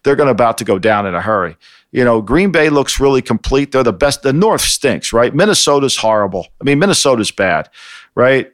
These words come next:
Minnesota was just horrendous yesterday. Uh, they can't get off the field.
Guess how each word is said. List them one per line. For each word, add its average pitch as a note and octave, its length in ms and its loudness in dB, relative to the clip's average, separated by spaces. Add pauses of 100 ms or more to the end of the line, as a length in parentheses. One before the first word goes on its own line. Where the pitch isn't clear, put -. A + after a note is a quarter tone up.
Minnesota E3 480 2
was B2+ 300 0
just - 340 -6
horrendous C3 600 0
yesterday. A#2 640 0 (360)
Uh, G2+ 360 0 (500)
they A#2+ 180 0
can't D3 300 -2
get C#3 140 2
off C3 160 -2
the B2 80 -2
field. C3 340 0